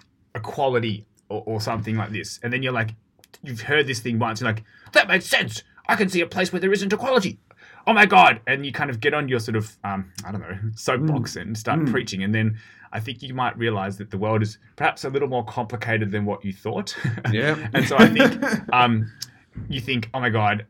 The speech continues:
Speaker 1: my parents don't get it. They're these old school, you know, ignorant people with, with old worldy views." And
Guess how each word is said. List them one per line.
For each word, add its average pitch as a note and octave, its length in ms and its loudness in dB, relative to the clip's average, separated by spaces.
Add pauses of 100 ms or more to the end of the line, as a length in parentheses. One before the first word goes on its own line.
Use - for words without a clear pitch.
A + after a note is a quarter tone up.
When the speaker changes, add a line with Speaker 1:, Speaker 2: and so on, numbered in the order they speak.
Speaker 1:
my A#2 200 0
parents A2 400 -4
don't G#2 280 -8
get G#2 160 -4
it. G#2+ 260 -6
They're G#2+ 180 -4
these G#2+ 200 -4
old A2 260 -4
school, G2 400 -6 (440)
you A2+ 100 -6
know, G2 120 -2 (120)
ignorant A#2 420 -4
people A2 380 -4
with, G#2 200 -6 (120)
with G#2 180 -8 (240)
old A#2 240 0
worldy G#2 360 0
views." G2+ 520 -6 (340)
And G#2+ 300 2